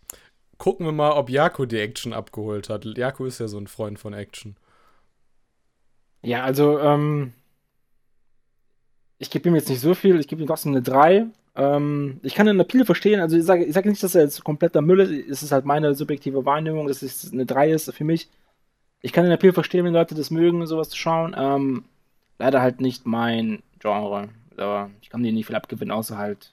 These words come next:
Speaker 2: ein bisschen Action, halt, was da, die auch meistens nicht so gut war. Da fand ich sogar die Action in, äh, na, wie hieß es nochmal? Our Last Crusade sogar ein bisschen besser.
Speaker 1: Harte Worte.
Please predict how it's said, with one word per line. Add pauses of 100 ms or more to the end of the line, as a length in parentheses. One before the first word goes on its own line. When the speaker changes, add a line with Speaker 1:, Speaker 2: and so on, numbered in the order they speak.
Speaker 2:
ein
bisschen
Action,
halt,
was
da, (640)
die
auch
meistens
nicht
so
gut
war.
Da
fand
ich
sogar
die
Action
in,
äh, (920)
na,
wie
hieß
es
nochmal? (520)
Our
Last
Crusade (340)
sogar
ein
bisschen
besser. (1500)
Speaker 1:
Harte
Worte.